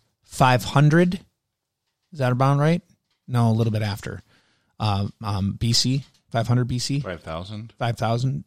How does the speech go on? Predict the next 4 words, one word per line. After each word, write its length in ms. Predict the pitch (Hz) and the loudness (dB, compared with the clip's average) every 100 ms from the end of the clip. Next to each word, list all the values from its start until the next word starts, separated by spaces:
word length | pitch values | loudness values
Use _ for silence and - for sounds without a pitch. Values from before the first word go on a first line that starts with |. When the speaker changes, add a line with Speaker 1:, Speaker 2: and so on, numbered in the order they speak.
| _ | _
Speaker 1:
B 100 | 143 | -8
C? 260 | 131 156 147 _ _ _ | -4 -2 -4 _ _ _
Yeah. 220 | - 120 98 _ _ _ _ _ _ _ | -4 -4 -4 _ _ _ _ _ _ _
No, 520 | 123 117 104 104 101 | -2 0 2 0 -4